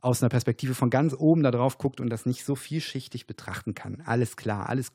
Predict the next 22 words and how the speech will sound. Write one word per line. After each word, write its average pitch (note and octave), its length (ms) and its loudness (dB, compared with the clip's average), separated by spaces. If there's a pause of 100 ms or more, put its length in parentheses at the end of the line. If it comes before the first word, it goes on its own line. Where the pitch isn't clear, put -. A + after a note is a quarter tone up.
cool, A#2+ 200 0
ich - 120 -10
mecker A#2+ 280 2
gar F#2 200 -6
nicht, - 240 -14 (400)
ne? B2+ 320 2
Ich - 160 -6
bin C3+ 340 4
unglaublich C#3+ 460 4
dankbar. G2 520 0 (600)
Ähm, G#2 480 -2 (140)
wollte G#2+ 240 0
an G#2+ 100 -4
dieser G#2 200 -2
Stelle G#2 320 -4
einfach G#2 280 -4
nur G#2 440 0 (240)
da G2+ 460 -2 (280)
mal A2 240 0
was G#2 220 -2
zu A2 100 -6
sagen, G2 480 -2